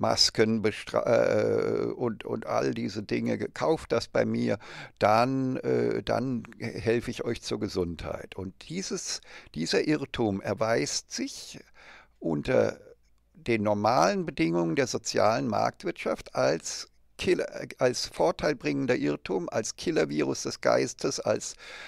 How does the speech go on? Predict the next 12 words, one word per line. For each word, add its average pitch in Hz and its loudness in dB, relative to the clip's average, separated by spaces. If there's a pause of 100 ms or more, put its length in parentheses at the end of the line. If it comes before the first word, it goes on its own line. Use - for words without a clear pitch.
(120)
parasitäres 139 0
Mem, 143 0
das - 0
jetzt 117 -6
als 117 -2 (140)
Killervirus 143 0
die 123 -10
ganze 135 0
Menschheit 131 -2
infiziert 160 -2 (340)
und 123 0
den, 127 2